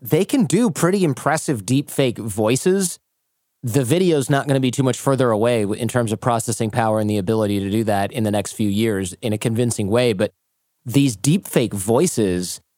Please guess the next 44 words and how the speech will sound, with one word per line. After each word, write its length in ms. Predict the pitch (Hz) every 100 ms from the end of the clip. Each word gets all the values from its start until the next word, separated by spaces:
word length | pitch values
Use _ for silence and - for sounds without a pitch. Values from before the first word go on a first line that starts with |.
| _
I 120 | 143
haven't 280 | 180 190 -
seen 540 | - 160 147 147 156 - -
what 180 | 127
Adobe 640 | 120 101 110 113 135 143 - -
has 220 | 135 -
said 260 | 131 120
they 160 | 131 143
have 420 | 143 147 180 175 -
and 180 | 123 113
shown 320 | - 117 120
what 140 | 135 139
they 100 | 135
have 420 | 139 143 160 156 _ _ _ _ -
because 280 | 147 151 127
they 100 | 139
won't 200 | 151 147
release 320 | 135 139 -
it 80 | 139
to 80 | 123
the 80 | 107
public, 480 | - 123 98 87 104
right, 220 | 98 98
for 160 | 120
good 200 | 98 117
reason, 380 | 101 104 95 92
because 240 | 95 107 104
it's 140 | 98
just 180 | 110 -
gonna 140 | 95
create 360 | - 117 101 92
all 320 | 92 87 92
kinds 260 | - 104 98
of 80 | -
chaos. 500 | 117 101 87 85 - _ -
I 120 | 139
predicted 500 | - 139 165 180 139
that 80 | 123
they 100 | 131
were 80 | 127
gonna 140 | 123
make 160 | 123 117
a 40 |
politician 760 | - 123 117 - 127 131 117